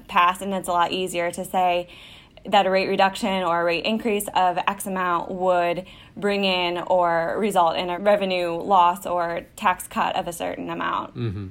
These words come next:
Speaker 2: And I, I'm assuming there's some, uh, tax administration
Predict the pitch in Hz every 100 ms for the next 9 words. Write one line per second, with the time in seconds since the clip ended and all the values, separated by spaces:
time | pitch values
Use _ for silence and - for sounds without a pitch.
0 | - 131 139 131 131 127 - 139 120 110
1 | 104 - 110 98 95 - 98 85 85 -
2 | - 135 113 - 127 110 110 98 123 110
3 | 104 117 98 98